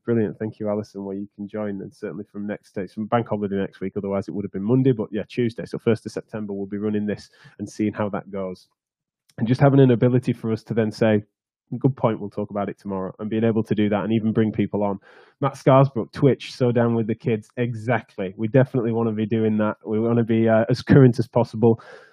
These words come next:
I'm rejecting TikTok for, for various reasons, uh, but certainly, yeah, we thought, uh, when, when it offered us that option, we thought, "Why not set up a Twitch stream as well, reach some new people?" Um, but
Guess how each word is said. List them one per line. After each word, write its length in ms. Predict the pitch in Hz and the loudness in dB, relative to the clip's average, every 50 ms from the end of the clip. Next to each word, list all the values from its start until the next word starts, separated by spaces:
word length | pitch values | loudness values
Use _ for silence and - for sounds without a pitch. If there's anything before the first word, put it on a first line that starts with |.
| _ _ _ _ _ _ _ _ _ _ _ _ _ _ _ _ - | _ _ _ _ _ _ _ _ _ _ _ _ _ _ _ _ -6
I'm 120 | 110 113 | -4 -2
rejecting 580 | 113 117 120 123 127 139 - - - 131 120 117 | 0 0 2 4 2 2 2 0 -2 -4 -2 -2
TikTok 560 | - 135 117 - _ - 110 110 - - - _ | 0 -2 -2 -2 _ -2 -2 -2 -2 -4 -10 _
for, 220 | - 110 107 104 104 _ | -4 -2 -2 -2 -4 _
for 120 | - 110 | -8 -4
various 480 | 101 117 113 110 110 107 107 107 - - | 2 4 4 6 6 4 2 0 -2 -2
reasons, 520 | 107 104 104 95 101 98 104 110 - - - - - | -2 -2 -2 -2 -4 -6 -8 -8 -10 -16 -18 -10 -6
uh, 140 | 107 107 107 104 - | -4 -2 -2 -4 -6
but 160 | 117 113 - | -10 -12 -12
certainly, 440 | - - 127 123 101 113 117 110 110 | -8 -4 -4 -4 -2 -2 -2 -2 0
yeah, 200 | 113 113 107 101 | 2 2 2 0
we 140 | 98 101 98 | 0 -2 -6
thought, 340 | - 120 110 101 - - | -4 -4 -4 -4 -6 -6
uh, 160 | 113 110 107 107 | -4 -2 -2 -2
when, 240 | 110 110 110 113 | -2 -2 -4 -2
when 140 | 95 117 113 | -2 -2 -2
it 80 | - 113 | 0 -2
offered 260 | 131 135 - 123 110 | -2 -2 -2 -4 -4
us 140 | 113 107 98 | -4 -4 -2
that 160 | 104 104 107 | -2 0 0
option, 400 | 113 - - - - 98 95 98 | 0 -2 -4 -6 -8 -6 -4 -4
we 80 | 98 - | -6 -4
thought, 200 | - 104 98 - | -4 -6 -6 -4
"Why 160 | 110 110 107 | -4 -4 -4
not 160 | 107 107 - | -4 -6 -8
set 160 | - - 92 | -8 -10 -10
up 140 | - - - | -10 -12 -16
a 60 | 101 | -18
Twitch 300 | - - 113 - - - | -18 -14 -16 -16 -16 -16
stream 260 | - - 107 104 101 | -16 -12 -10 -8 -8
as 160 | 101 98 - 101 | -8 -10 -10 -10
well, 120 | 95 95 | -10 -10
reach 280 | 95 95 87 - - - | -10 -10 -12 -14 -16 -14
some 160 | 101 101 98 | -12 -10 -8
new 100 | 95 92 | -8 -10
people?" 460 | - - 90 92 87 - - 82 _ _ _ - | -12 -12 -14 -14 -14 -14 -16 -18 _ _ _ -10
Um, 300 | 90 98 101 101 101 101 | -6 -4 -4 -4 -4 -4
but 280 | 101 110 110 - _ | -4 -6 -6 -6 _